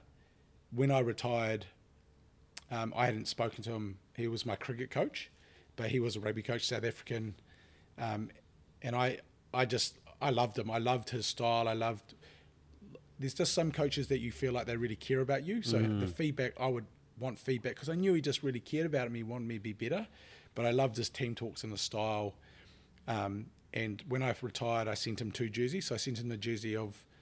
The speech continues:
Speaker 1: the first professional team I ever made. And I said, "This was me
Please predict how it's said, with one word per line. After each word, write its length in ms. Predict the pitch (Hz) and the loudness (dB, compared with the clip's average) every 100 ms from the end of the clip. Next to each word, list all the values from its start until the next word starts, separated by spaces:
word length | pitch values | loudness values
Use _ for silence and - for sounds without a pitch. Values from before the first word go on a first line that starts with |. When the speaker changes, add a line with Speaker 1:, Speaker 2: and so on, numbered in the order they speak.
| - - - _ | -20 -20 -20 _
Speaker 1:
the 80 | - | -8
first 340 | - 135 120 - | 2 4 4 0
professional 400 | 110 117 110 110 | -6 -4 -4 -2
team 200 | 123 110 | -2 -2
I 60 | |
ever 120 | 107 107 | -2 -2
made. 400 | 104 104 151 - - - - - | -2 0 -2 -6 -14 -20 -20 -10
And 80 | - | -6
I 40 | |
said, 280 | 110 107 104 | -4 -4 -2
"This 180 | 120 - | -2 0
was 120 | 107 | -2
me 280 | 120 113 | 0 -2